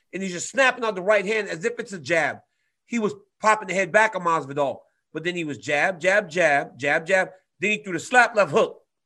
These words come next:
When he threw the slap left hook, you gotta, like, when anytime a punch is coming at you, you gotta see those punches. Everybody always talks about not seeing the punches.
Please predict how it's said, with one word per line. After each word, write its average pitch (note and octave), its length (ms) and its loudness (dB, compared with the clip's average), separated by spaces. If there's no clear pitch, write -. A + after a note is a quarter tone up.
When D#3 100 -10
he D#3 60 -8
threw D#4+ 160 -4
the C#4+ 80 0
slap B3+ 360 4
left G3 160 4
hook, G3 280 0
you A#3+ 180 0
gotta, C4+ 200 4
like, G3+ 300 2
when F#3+ 200 -8
anytime D4 440 0
a A#3+ 60 -4
punch G#3+ 360 -2
is G#3+ 100 -12
coming G3+ 300 -6
at G3+ 240 -6
you, B3+ 160 -16
you F3+ 120 -8
gotta B3+ 300 6
see A#3+ 280 -4
those F#3 240 0
punches. E3 360 -6
Everybody C4 320 4
always C4+ 140 0
talks A#3 200 -4
about F#3 260 -4
not G3+ 220 2
seeing G3 300 -8
the F3+ 80 -8
punches. E3 400 -6